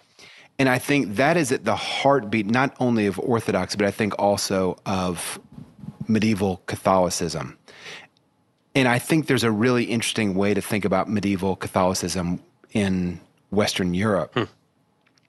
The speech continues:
Speaker 1: It's, it's, I think it's a, a great way to think about it is like this. Um, it's a cathedral. And it's like a Gothic cathedral. Like,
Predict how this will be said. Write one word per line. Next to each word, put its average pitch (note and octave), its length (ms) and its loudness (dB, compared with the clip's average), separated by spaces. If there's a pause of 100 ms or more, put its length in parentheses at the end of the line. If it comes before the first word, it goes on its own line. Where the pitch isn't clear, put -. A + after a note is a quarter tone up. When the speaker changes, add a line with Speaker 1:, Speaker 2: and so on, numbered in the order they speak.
(580)
Speaker 1:
It's, B2+ 260 -2
it's, - 280 -2 (140)
I B2 100 4
think - 320 -2
it's A#2+ 140 0
a, G2+ 140 2 (540)
a A2+ 60 0
great B2+ 520 2
way A#2 180 4
to A2 80 2
think G#2+ 360 -2
about F2 500 -2 (480)
it G2+ 340 0 (640)
is G2 160 0
like G2+ 180 -2
this. F#2 380 0 (600)
Um, G2 360 0 (880)
it's C3+ 220 0 (100)
a B2 120 0
cathedral. A2 1040 -4 (1400)
And A2 640 0
it's C3+ 140 -2
like A#2 80 2
a G2+ 120 0
Gothic C3 460 2
cathedral. G2 640 0
Like, G2+ 160 -2